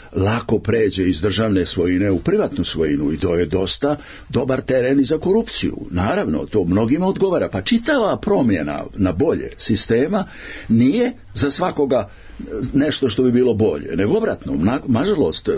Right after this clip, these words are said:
velikom dijelu stanovništva imamo veliki broj zaposlenih mi u javnom sektoru.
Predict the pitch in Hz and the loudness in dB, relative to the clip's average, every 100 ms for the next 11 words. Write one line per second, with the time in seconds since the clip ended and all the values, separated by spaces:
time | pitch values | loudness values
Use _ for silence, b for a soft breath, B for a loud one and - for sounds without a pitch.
0 | 78 101 131 208 - 254 202 147 143 147 | 0 0 0 0 2 2 4 4 6 4
1 | 139 85 - - 110 101 101 104 110 - | 4 0 -2 -6 0 2 4 4 2 0
2 | 69 65 B B 92 98 104 82 92 123 | -4 -8 B B 0 2 2 2 0 0
3 | - 139 175 170 160 165 165 160 160 165 | 0 0 0 0 -2 -2 -2 -2 -4 0
4 | 165 151 160 156 151 - 123 - - - | 2 2 2 0 0 0 -4 -4 -8 -8